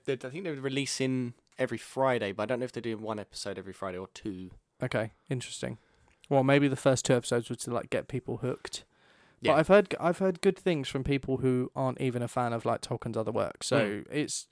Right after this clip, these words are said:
Speaker 2: uh, it's promising. I just still don't
Speaker 1: The thing
Speaker 2: like
Speaker 1: that makes me
Speaker 2: how
Speaker 1: chuckle, it's, it's almost like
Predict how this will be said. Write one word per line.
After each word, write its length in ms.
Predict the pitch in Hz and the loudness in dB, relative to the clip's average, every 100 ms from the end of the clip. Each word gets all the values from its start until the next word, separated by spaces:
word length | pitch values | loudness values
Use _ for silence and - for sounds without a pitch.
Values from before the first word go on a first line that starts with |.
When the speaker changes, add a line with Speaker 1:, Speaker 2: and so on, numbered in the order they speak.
| - | -16
Speaker 2:
uh, 140 | - 120 - - | -12 -12 -12 -2
it's 220 | 151 147 | -2 -2
promising. 680 | - 165 131 - 104 127 - - - - - - _ _ _ _ _ - - | 0 0 0 -2 -4 -6 -10 -16 -20 -20 -20 -20 _ _ _ _ _ -18 -6
I 100 | 147 | -4
just 200 | 139 - | -2 -4
still 200 | 139 117 | -2 -2
don't 260 | 120 113 - - | -2 -4 -6 -12
Speaker 1:
The 60 | |
thing 200 | - - | -2 4
Speaker 2:
like 160 | 120 165 | 6 6
Speaker 1:
that 60 | 151 | 4
makes 140 | 131 | 2
me 80 | 120 | 2
Speaker 2:
how 60 | |
Speaker 1:
chuckle, 360 | 120 123 120 110 - - | 2 2 2 -2 -4 0
it's, 180 | 143 - | 0 2
it's 200 | 165 - | 0 4
almost 500 | 160 165 151 - - | 6 6 4 4 0
like 720 | 123 120 113 113 - - - | 2 4 4 0 -6 -18 -18